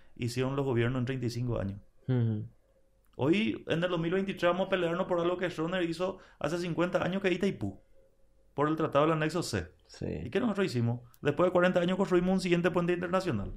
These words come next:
Speaker 2: Eh.
Speaker 1: ¿Verdad? Y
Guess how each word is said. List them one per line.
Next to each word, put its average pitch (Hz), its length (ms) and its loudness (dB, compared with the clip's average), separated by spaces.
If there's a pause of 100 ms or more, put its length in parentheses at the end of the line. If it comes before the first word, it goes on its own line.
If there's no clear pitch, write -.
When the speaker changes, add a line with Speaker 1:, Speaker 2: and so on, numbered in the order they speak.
Speaker 2:
Eh. 107 260 -2 (800)
Speaker 1:
¿Verdad? 135 260 -4 (840)
Y 123 500 -4